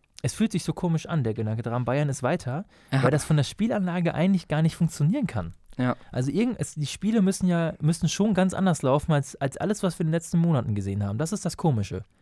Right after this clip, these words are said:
Speaker 1: Also das gegen Dortmund war ja auch okay für zwanzig Minuten, sag ich mal. Ähm, und sowas müssen sie aber eben hundertachtzig Minuten hinbekommen.
Speaker 2: Mhm.
Speaker 1: Und also, natürlich können, sie können das. Aber die Frage ist, ob sie das auch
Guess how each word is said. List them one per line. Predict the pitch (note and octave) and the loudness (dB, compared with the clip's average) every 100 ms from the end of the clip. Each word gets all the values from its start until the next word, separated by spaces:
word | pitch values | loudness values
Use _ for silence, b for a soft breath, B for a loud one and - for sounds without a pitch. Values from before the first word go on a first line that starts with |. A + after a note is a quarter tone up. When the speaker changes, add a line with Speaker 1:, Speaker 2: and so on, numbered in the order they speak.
| b b b b | b b b b
Speaker 1:
Also | B2 | 0
das | C#3 - | 2 2
gegen | F3 | 2
Dortmund | D3+ F#3 G#3 F3 | 4 4 4 2
war | D3+ | 2
ja | D3+ | 2
auch | E3+ E3+ | 2 0
okay | C3+ C3 A2 | 0 0 0
für | - | -2
zwanzig | B2+ A#2 A2 G#2+ | -2 -2 -2 -2
Minuten, | A#2 B2 | -2 -2
sag | A2 G2+ | -4 -6
ich | G2+ | -6
mal. | G2+ A2 F#3+ b b b b b | -6 -6 -8 b b b b b
Ähm, | A2+ A2+ A2+ A2 A2 _ b b b _ _ _ _ - - - - | -4 -2 0 -2 -4 _ b b b _ _ _ _ -20 -20 -12 0
und | C3 | 0
sowas | D#3 F#3 F#3 | 4 2 4
müssen | F3+ F#3 | 2 2
sie | D#3+ | 4
aber | D3 D3+ | 4 4
eben | D3 D3 | 2 4
hundertachtzig | D3 D#3 G#3 - C#3 | 4 2 -2 -4 -2
Minuten | B2 A#2+ - | 0 -2 0
hinbekommen. | G#2 G#2+ - F#2+ F#2 - _ _ _ - _ _ _ _ _ _ - | 0 0 -2 -4 -6 -10 _ _ _ -20 _ _ _ _ _ _ -6
Speaker 2:
Mhm. | A#2+ A2+ | -2 -2
Speaker 1:
Und | C3 - | -2 -4
also, | E2+ D3 D3 - - | -6 -4 -4 -8 -14
natürlich | A2+ B2 B2+ C#4 E4+ - | -8 0 0 2 0 2
können, | E3 D#3+ - | 2 2 -4
sie | C3 | -4
können | A#2 D#4 E4+ | 0 0 0
das. | G#2 - - _ _ | -2 -6 -16 _ _
Aber | A#2 | -4
die | B2+ | -4
Frage | - E3+ F3+ | 0 0 0
ist, | E3 | -2
ob | - | -4
sie | D#3+ | -2
das | D#3 | -2
auch | C#3+ | -4